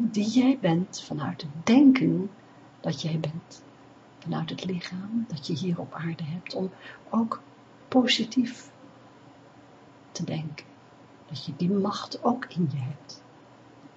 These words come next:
Je hebt zo lang erkenning gegeven aan het andere denken, dat je nu ook het licht kunt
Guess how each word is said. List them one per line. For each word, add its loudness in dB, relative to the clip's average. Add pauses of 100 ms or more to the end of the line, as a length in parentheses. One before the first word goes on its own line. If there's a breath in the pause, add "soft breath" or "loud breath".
(640)
Je -18
hebt -10
zo 4
lang 8
erkenning 0
gegeven -4
aan -4
het -12 (540)
andere -4
denken, -10 (760)
dat -16
je -2
nu 0
ook -4 (640)
het -8
licht 0 (100)
kunt -8